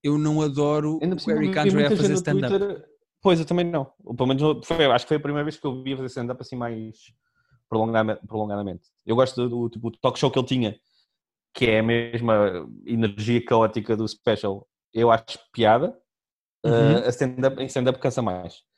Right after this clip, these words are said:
Speaker 2: De uma hora seguida disto, e isto é o que vocês vão ver quando virem o, o special, eu acho extremamente cansativo.
Speaker 1: Sendo que nem é uma hora, acho que são cinquenta e um minutos, se eu não estou em erro. Acho que é cinquenta e um,
Speaker 2: Parecem
Speaker 1: cinquenta e um.
Speaker 2: nove.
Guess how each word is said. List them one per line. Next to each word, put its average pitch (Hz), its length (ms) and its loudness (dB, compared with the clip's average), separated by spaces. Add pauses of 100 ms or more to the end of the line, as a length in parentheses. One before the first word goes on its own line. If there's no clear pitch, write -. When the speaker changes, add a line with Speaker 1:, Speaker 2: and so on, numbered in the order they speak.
Speaker 2:
De 120 60 0
uma 127 120 4
hora 139 160 6
seguida 123 520 -2 (420)
disto, 165 680 -4 (840)
e 117 260 0
isto - 240 -8
é 107 40 4
o 110 80 2
que 104 60 -10
vocês 104 580 -6
vão 107 140 -4
ver 104 160 -4
quando 104 180 -6
virem 104 340 -6
o, 104 440 -8 (360)
o - 60 -18
special, 123 480 -4 (600)
eu 123 200 2
acho 117 120 -6
extremamente 107 340 -6
cansativo. 95 380 -8
Speaker 1:
Sendo 165 240 0
que - 120 -4
nem 160 200 4
é 165 40 4
uma 165 260 2
hora, 131 200 2
acho 117 100 -4
que - 80 -16
são 139 80 -2
cinquenta 143 400 0
e 139 100 2
um 139 40 2
minutos, 135 400 0
se - 60 -10
eu 117 40 -6
não 117 80 -6
estou 110 160 -8
em 101 100 -8
erro. 90 180 -20
Acho - 160 -10
que - 60 -10
é 131 60 -2
cinquenta 123 340 -6
e - 20 0
um, 123 40 2
Speaker 2:
Parecem 123 340 2
Speaker 1:
cinquenta 107 140 4
e - 20 4
um. 95 40 0
Speaker 2:
nove. 104 280 -10